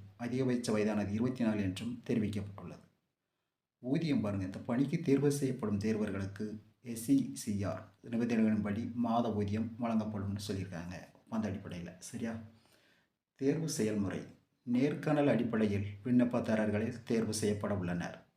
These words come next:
சரியா? விண்ணப்பிக்கும் முறை. விண்ணப்பிக்க ஆர்வமும் தகுதியும் உள்ளவர்கள் அறிவிப்பில் வெளியாகியுள்ள விண்ணப்ப படிவத்தை பூர்த்தி செய்து இறுதி நாள், அதாவது ஒன்று ஐந்து ரெண்டாயிரத்தி இருபத்தி நான்காம்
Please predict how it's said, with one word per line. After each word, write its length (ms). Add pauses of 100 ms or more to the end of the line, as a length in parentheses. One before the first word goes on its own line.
சரியா? 340 (800)
விண்ணப்பிக்கும் 540
முறை. 260 (640)
விண்ணப்பிக்க 480
ஆர்வமும் 600
தகுதியும் 540
உள்ளவர்கள் 640 (220)
அறிவிப்பில் 640
வெளியாகியுள்ள 680 (180)
விண்ணப்ப 400
படிவத்தை 460 (380)
பூர்த்தி 340
செய்து 420 (100)
இறுதி 280
நாள், 280
அதாவது 640 (720)
ஒன்று 460
ஐந்து 320
ரெண்டாயிரத்தி 500
இருபத்தி 300
நான்காம் 560